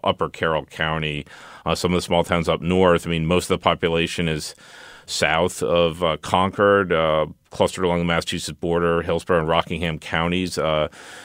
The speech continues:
you know, those, uh, those areas, uh, the Massachusetts border is really, really where Republicans tend to rack up votes historically. Uh, you have a lot of kind of born again, uh, New Hampshire people who, uh, kind of move here to avoid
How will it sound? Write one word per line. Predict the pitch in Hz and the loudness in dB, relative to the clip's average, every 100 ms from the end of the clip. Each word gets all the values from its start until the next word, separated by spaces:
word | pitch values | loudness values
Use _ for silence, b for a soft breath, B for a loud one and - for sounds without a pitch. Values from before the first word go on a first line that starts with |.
| B B B | B B B
you | 90 | -2
know, | 73 82 | 0 -2
those, | 73 87 95 101 95 | 0 4 4 4 2
uh, | 92 87 87 85 82 69 | 2 2 4 4 2 -2
those | 80 80 90 98 95 | -6 -2 0 2 4
areas, | 95 92 92 92 87 | 4 6 6 4 2
uh, | 92 87 | 2 2
the | 85 | 2
Massachusetts | 90 87 - 90 87 | 0 0 -2 -6 -6
border | 80 95 95 90 | -4 0 2 2
is | 82 | 2
really, | 95 98 | 2 2
really | 87 104 98 | 4 4 6
where | 87 | 4
Republicans | 71 - - 117 123 95 - | 4 0 0 2 2 2 0
tend | 90 | -2
to | 80 | -2
rack | 78 78 - | 0 -2 -2
up | 73 | -4
votes | 76 76 85 80 - | -4 -2 -2 -2 -8
historically. | 87 - 92 90 - 95 95 95 | -8 -2 0 0 0 0 2 2
Uh, | 73 78 | 2 0
you | 78 | 0
have | 87 80 | 0 -2
a | |
lot | 80 76 | -2 -2
of | - | -2
kind | 82 | -6
of | 76 | -4
born | 90 95 85 | 0 2 2
again, | 76 78 78 76 78 | 0 0 -2 -4 -6
uh, | 65 76 | -6 -4
New | 78 76 | -4 -2
Hampshire | 90 87 87 | -2 -2 -4
people | 90 85 80 78 | -4 -4 -4 -4
who, | 76 73 | -6 -4
uh, | 76 76 | -2 -2
kind | - 85 | -2 -2
of | 80 | 0
move | 87 | -2
here | 78 82 | -2 -2
to | 78 76 | -2 -4
avoid | 80 80 76 | -4 -2 -2